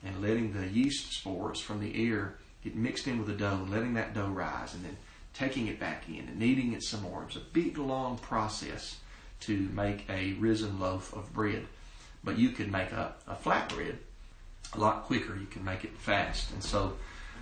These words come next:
that was to be eaten with the lamb, and the lamb was to be roasted over fire, and it was also to be eaten with bitter herbs, uh, possibly to, uh, later throughout the years remind the Israelites of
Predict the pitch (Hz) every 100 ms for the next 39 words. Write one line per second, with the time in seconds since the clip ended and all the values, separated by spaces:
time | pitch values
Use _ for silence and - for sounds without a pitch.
0 | - - 113 - 107 - 110 - 120 113
1 | 101 98 120 113 - 104 104 117 104 104
2 | 123 - 107 95 95 101 104 104 - 95
3 | 92 101 98 98 95 98 104 101 104 107
4 | - - 110 107 - - 110 113 120 104
5 | 101 95 101 - 107 107 104 104 98 95
6 | - - - - - - - - - -
7 | - - - 60 - - - 101 - 107
8 | 101 95 98 90 - - - 82 - -
9 | - - - - - 104 101 95 92 104
10 | 95 104 104 104 101 101 98 98 98 101
11 | 101 101 98 95 90 - - 92 92